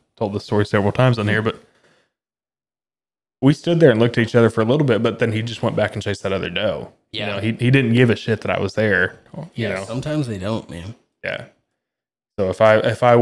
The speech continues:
Speaker 1: you know, looking back now, would have done things a couple different, you know,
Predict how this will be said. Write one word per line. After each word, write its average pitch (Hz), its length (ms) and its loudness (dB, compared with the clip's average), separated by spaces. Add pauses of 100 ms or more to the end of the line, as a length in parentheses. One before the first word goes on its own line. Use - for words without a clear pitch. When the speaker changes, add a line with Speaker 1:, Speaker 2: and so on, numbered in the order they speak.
(100)
Speaker 1:
you 131 180 2
know, 113 340 4 (1000)
looking 101 240 -4
back 95 180 -4
now, 92 200 -4
would 92 100 -4
have 92 100 -4
done 95 200 -2
things 98 220 -10
a - 20 -20
couple 98 200 -6
different, 104 440 -6
you 110 100 -6
know, 101 300 -2